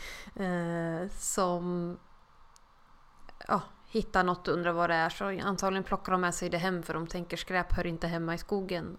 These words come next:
Och, eller så tycker de bara det är kul att förstöra. Eh, det händer. Jag har inte varit med om det jättemycket, men det beror lite på vart den är gömd också. Är den gömd på ett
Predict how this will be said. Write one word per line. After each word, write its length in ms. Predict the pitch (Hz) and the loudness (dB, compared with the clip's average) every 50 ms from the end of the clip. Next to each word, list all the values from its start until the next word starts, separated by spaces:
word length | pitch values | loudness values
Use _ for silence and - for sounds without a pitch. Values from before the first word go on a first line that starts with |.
| - - | -12 -8
Och, 320 | - 175 170 175 - 175 185 - - - - - - | -8 -6 -6 -6 -8 -10 -10 -14 -18 -20 -20 -14 -8
eller 240 | - 196 190 175 - | -6 -4 -4 -2 -4
så 340 | 180 - - 160 143 - 180 - - - | -4 -4 -2 -2 -2 -4 -4 -8 -12 -12
tycker 220 | - - - 156 | -10 -8 -6 -6
de 100 | 160 160 | -6 -4
bara 140 | - 143 - | -2 -4 -4
det 60 | - | -4
är 40 | - | -6
kul 180 | - 185 165 180 | -6 -6 -6 -6
att 60 | 175 | -8
förstöra. 440 | - - - - 156 - - - - - - - - - | -8 -8 -6 -4 -4 -4 -4 -6 -10 -12 -18 -18 -12 -8
Eh, 320 | 202 - - - 139 139 98 - - - - - - - - - - - - - - - - - - - - - - - - | -8 -6 -6 -6 -6 -8 -10 -10 -14 -16 -18 -18 -18 -18 -18 -18 -18 -20 -20 -20 -20 -20 -20 -20 -20 -20 -20 -20 -20 -20 -14
det 220 | - - 214 240 240 | -10 -4 2 2 4
händer. 460 | 233 254 262 254 254 247 254 262 254 262 - - - - - - - - - - 240 254 240 | 4 4 4 4 6 6 6 4 4 0 -6 -12 -14 -18 -20 -20 -20 -20 -16 -14 -12 -8 -6
Jag 280 | 233 226 220 233 226 226 | -4 0 2 2 2 2
har 140 | 214 233 226 | 2 2 0
inte 180 | 220 208 - | 0 0 -2
varit 140 | 214 214 208 | -4 -4 -4
med 120 | 208 190 185 | -2 -2 -2
om 100 | 196 196 | -2 -2
det 80 | 190 196 | 0 0
jättemycket, 600 | 202 196 - - - 175 190 - - - 214 202 | -2 -2 -2 -4 -4 -6 -6 -6 -6 -6 -4 -2
men 120 | 208 208 | -2 -2
det 80 | 214 214 | -2 0
beror 260 | 214 254 254 254 240 233 | 0 2 2 4 4 4
lite 220 | 226 226 - - | 2 0 -2 -4
på 160 | - - 214 | -4 -2 0
vart 180 | 190 202 190 - | 0 0 0 -2
den 140 | 196 196 202 | -2 -2 0
är 40 | |
gömd 320 | 202 220 240 220 185 170 170 | 0 2 2 2 2 0 -2
också. 240 | 175 - - - 208 | -2 -4 -4 -8 -6
Är 80 | 202 | -6
den 180 | 202 202 202 202 | -4 -4 -4 -2
gömd 260 | 202 196 190 190 - | -2 -4 -4 -6 -4
på 80 | - 196 | -6 -6
ett 80 | 190 | -6